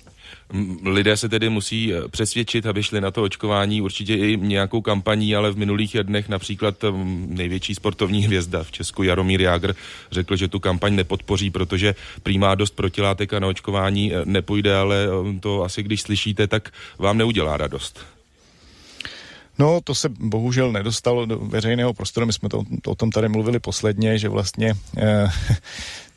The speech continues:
Speaker 2: ty, to měření protilátek s-, jako strašně nabobtnalo a,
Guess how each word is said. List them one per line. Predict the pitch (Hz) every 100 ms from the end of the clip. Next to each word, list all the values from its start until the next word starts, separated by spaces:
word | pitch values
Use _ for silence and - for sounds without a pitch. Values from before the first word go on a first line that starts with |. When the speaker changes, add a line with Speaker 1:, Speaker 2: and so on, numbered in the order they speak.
| -
Speaker 2:
ty, | 107 113
to | 107
měření | 110 110 113 120
protilátek | 110 101 - 107 107 110 107
s-, | - - 104 104 101 101
jako | 98 101 110
strašně | - 104 - 117
nabobtnalo | 90 104 - 107 107 110 -
a, | 98